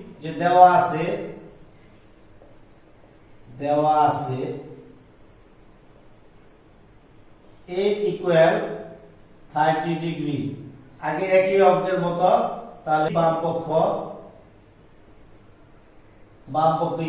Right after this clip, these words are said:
equal ten to a, তাহলে ten two into এর মান হলো থার্টি ডিগ্রি। টেন টু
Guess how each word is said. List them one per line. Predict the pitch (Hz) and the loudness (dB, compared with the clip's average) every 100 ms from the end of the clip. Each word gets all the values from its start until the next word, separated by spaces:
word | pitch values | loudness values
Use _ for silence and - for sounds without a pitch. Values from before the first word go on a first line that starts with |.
| 160 160 147 | -6 -10 -12
equal | 135 160 165 202 - - - - - - - - - - - - - | -6 2 2 2 -4 -8 -12 -18 -20 -20 -20 -20 -20 -20 -20 -20 -14
ten | 170 175 185 180 226 - - - - | -6 -4 -2 -4 -8 -10 -16 -20 -10
to | 196 196 226 214 - - - - 180 | -6 -4 -4 -6 -8 -14 -18 -8 -4
a, | 139 - - - - - - - - - - - | -2 -4 -8 -12 -18 -20 -20 -20 -20 -20 -20 -6
তাহলে | 151 156 170 170 - | -2 0 -2 -4 -6
ten | 170 165 165 165 - - - - - - - - - - | -2 -2 -2 -6 -8 -14 -16 -20 -20 -20 -20 -20 -20 -16
two | 180 190 185 170 | -6 -4 -4 -4
into | 156 - 160 - 143 | -4 -4 -4 -4 -4
এর | 156 160 | -2 -2
মান | 175 | -2
হলো | 170 196 - | -2 -2 -2
থার্টি | 165 160 147 135 | 0 0 -2 -8
ডিগ্রি। | 131 - - - - - - - - - - - _ _ - - _ - - - - - - _ - - - | -8 -10 -12 -16 -20 -20 -20 -20 -20 -20 -20 -20 _ _ -20 -20 _ -20 -20 -20 -20 -20 -20 _ -20 -20 -12
টেন | 175 160 147 147 151 - - - - - - _ - - _ - - - - - - - | -4 0 0 -2 -6 -8 -14 -18 -20 -20 -20 _ -20 -20 _ -20 -20 -20 -20 -20 -20 -20
টু | - | -10